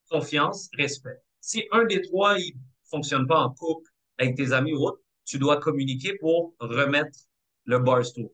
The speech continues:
C'est, euh, le, le truc de, de bar, là, la chaise de bar. T'as trois pattes. Fait que si une patte lève, euh, t'es pas en bonne position. Là, maintenant, quand t'es rendu en affaires, tu peux pas appliquer le bar stool personnel.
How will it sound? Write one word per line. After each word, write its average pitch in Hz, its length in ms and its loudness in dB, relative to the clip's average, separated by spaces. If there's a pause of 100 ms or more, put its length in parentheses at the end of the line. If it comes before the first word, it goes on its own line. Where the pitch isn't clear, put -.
(100)
C'est, 113 260 -2
euh, 107 260 0
le, 110 180 -4
le 110 260 -4
truc 123 220 -10
de, 110 200 0
de 107 120 -6
bar, - 280 0
là, 330 140 -14
la 131 100 -8
chaise 143 200 -6
de 127 100 -2
bar. 135 280 0 (600)
T'as 135 100 4
trois 147 340 2
pattes. 117 220 -2
Fait 117 60 -8
que - 60 -8
si 247 120 0
une 214 140 2
patte 185 220 0
lève, 220 240 4 (260)
euh, 123 360 0 (340)
t'es 123 100 -6
pas 160 140 2
en 147 40 2
bonne 147 240 0
position. 120 380 -8 (880)
Là, 247 120 4
maintenant, 240 580 2
quand 254 120 2
t'es 233 140 2
rendu 190 240 0
en 185 220 -2
affaires, 196 360 -6 (100)
tu - 120 -10
peux 151 140 -6
pas 233 160 0
appliquer 208 600 -4 (240)
le 135 180 0
bar 143 300 2
stool 156 300 -6
personnel. 214 580 -2